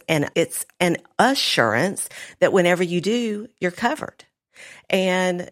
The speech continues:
you know, this is what faith in God is. It's assurance. Think about the last time, you know, somebody assured you of something.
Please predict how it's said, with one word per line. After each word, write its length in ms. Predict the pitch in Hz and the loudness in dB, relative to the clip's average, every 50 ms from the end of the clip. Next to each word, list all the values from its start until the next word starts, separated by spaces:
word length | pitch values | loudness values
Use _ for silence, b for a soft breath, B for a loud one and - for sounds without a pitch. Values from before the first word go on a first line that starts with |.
| _ _ - | _ _ -10
you 100 | 202 214 | -6 -4
know, 140 | 208 208 202 | -4 -4 -4
this 260 | 208 180 220 240 - | -2 -2 -4 -2 -2
is 140 | 302 269 - | -6 -6 -2
what 200 | 208 - - - | -2 -4 -4 -4
faith 260 | - 170 156 - - | -4 -4 -4 -4 -4
in 120 | 185 190 180 | -6 -6 -4
God 300 | - 135 135 151 165 - - | -2 -2 -2 -2 -4 -6 -6
is. 340 | 240 254 226 - - - - _ | -8 -6 -6 -6 -8 -8 -8 _
It's 300 | - 170 170 - - - _ _ - | -4 -4 -4 -4 -6 -14 _ _ -10
assurance. 1000 | 165 165 - - - - 180 165 160 135 110 104 - - - - - - - - _ _ B B B B B B B B B B - | -10 -8 -6 -6 -6 -4 -4 -4 -4 -4 -8 -8 -10 -12 -14 -14 -14 -14 -14 -16 _ _ B B B B B B B B B B 0
Think 160 | 254 285 359 | 2 2 2
about 220 | 370 359 311 233 - | 2 2 2 2 2
the 80 | 160 | 2
last 500 | 156 160 156 165 185 - - - - - - _ _ | 4 4 4 2 2 -2 -6 -8 -8 -12 -14 _ _
time, 420 | - 180 165 156 143 135 143 147 - - - | -4 -2 -2 0 0 0 -2 -2 -6 -8 -8
you 120 | 170 175 | -8 -6
know, 120 | 160 165 175 | -4 -4 -4
somebody 420 | - - 226 220 220 220 - - - | -4 -4 -2 0 0 0 0 0 -2
assured 440 | 165 - - - 170 180 196 170 - | -2 -2 0 2 2 2 2 -2 -2
you 100 | 127 101 | -4 -4
of 100 | 92 - | -4 -4
something. 480 | - 135 101 - - - - - - | -4 -4 -4 -4 -4 -6 -6 -6 -8